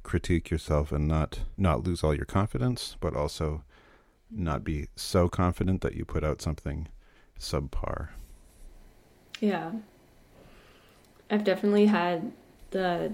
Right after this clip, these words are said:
Speaker 2: experience of, like, if I were to record something on my own,
Speaker 1: Mm-hmm.
Speaker 2: I will do so many takes of, like, different parts just to get it how I want. But then when I'm recording,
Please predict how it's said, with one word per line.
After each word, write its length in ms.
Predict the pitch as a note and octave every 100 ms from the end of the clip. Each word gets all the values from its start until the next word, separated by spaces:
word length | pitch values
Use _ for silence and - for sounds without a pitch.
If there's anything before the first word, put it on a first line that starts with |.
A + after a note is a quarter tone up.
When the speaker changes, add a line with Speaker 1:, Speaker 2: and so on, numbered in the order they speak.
| -
Speaker 2:
experience 680 | G3 G3 - F3 E3+ E3+ E3
of, 380 | F3 E3+ - - -
like, 140 | -
if 100 | G3+
I 100 | F#3+
were 180 | G3 G3
to 80 | F#3+
record 460 | F#3+ F#3+ G3+ F3+ F3
something 640 | F3+ F#3 G3 G3 G3+ G#3
on 200 | G#3 F#3
my 180 | F3+ E3+
own, 400 | F3 F#3 G#3+ -
Speaker 1:
Mm-hmm. 200 | D#2+ D#3+ - - - -
Speaker 2:
I 100 | G3+
will 180 | F#3 F#3+
do 680 | F#3 F#3 F#3 F3+ F3+ E3+ - - - _
so 580 | - - - - A3+ B3
many 240 | A#3 G#3 F#3
takes 680 | - F3 F3 - - - -
of, 500 | - G#3+ F3+ E3+ G#3 - -
like, 160 | G#3+
different 280 | - G3 F#3
parts 260 | G3+ F3 F#3+
just 160 | -
to 60 | -
get 220 | G#3 F#3+
it 180 | F#3 -
how 140 | - G3
I 80 | F3+
want. 320 | F3+ F3 F3
But 140 | - F3+
then 140 | F#3+
when 120 | F#3+
I'm 80 | F3+
recording, 640 | F3+ F3+ F3+ F3+ F3+ E3+